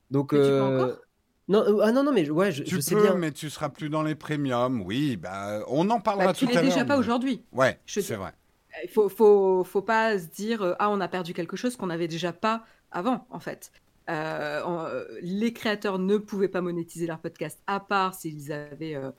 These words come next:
Speaker 2: ils utilisaient Patreon ou, euh, Tipeee, et cetera. Ils pourront toujours, euh, le faire. Euh, et ceux qui veulent avoir une stratégie de monétisation plus poussée pourront y avoir accès en payant.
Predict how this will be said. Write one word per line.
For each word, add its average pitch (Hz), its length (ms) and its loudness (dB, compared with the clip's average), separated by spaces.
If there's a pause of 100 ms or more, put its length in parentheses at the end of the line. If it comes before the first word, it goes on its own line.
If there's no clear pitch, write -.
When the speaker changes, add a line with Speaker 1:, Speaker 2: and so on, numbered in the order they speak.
(180)
Speaker 2:
ils 151 160 -10
utilisaient 156 380 -10
Patreon 160 760 -8
ou, 175 240 -4
euh, 139 80 -4
Tipeee, - 320 -12
et 131 100 -10
cetera. 151 400 -8
Ils 269 80 -2
pourront 135 220 -10
toujours, 160 500 -8
euh, 143 140 -10
le 131 80 -8
faire. 233 400 -2 (380)
Euh, 143 180 -6
et 170 80 0
ceux 233 260 0
qui 214 160 -6
veulent 175 200 0
avoir 165 200 -2
une 160 120 -6
stratégie 185 640 -6 (240)
de 165 80 -2
monétisation 185 720 -2 (100)
plus 156 140 -18 (100)
poussée 254 500 -6 (360)
pourront 214 440 -2
y 180 140 -4
avoir 147 180 -10
accès 226 460 -8 (180)
en 160 160 -12
payant. 190 300 -4